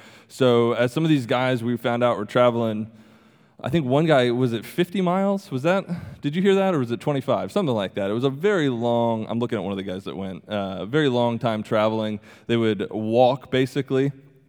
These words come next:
to this training center. So this provided a place for them to sleep, uh, literally protection from the lions and everything else. So it was a really good time. Uh, lots of amazing things happened. We'll have to, uh,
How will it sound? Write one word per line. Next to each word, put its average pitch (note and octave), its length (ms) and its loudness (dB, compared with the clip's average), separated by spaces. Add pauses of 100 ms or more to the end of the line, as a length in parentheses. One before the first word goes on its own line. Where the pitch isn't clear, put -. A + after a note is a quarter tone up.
(560)
to C#3 160 2
this B2+ 160 2
training A#2+ 400 -2
center. A2+ 300 -4
So A2+ 120 -6
this A#2+ 140 -2
provided A2+ 380 -4
a - 20 -6
place A2 220 -4
for A2 100 -8
them G2+ 140 -6
to - 80 -12
sleep, G#2 400 -8 (500)
uh, F#2+ 240 -6
literally G#2 380 -2
protection G#2 560 -4
from G#2 160 -8
the G2 60 -4
lions F#2+ 440 -6
and F#2+ 100 -12
everything F#2 280 -12
else. F2 280 -14
So F#2+ 280 -10 (320)
it - 40 -4
was B2+ 120 2
a C#3+ 40 2
really D#3+ 180 6
good C#3 180 0
time. B2 280 0 (280)
Uh, A2+ 180 6
lots C#3+ 400 2
of D#3 80 0
amazing C3 460 2
things B2 260 -2
happened. A#2 400 2
We'll B2 120 0
have C3+ 260 -2
to, A#2 420 0
uh, G#2+ 400 -2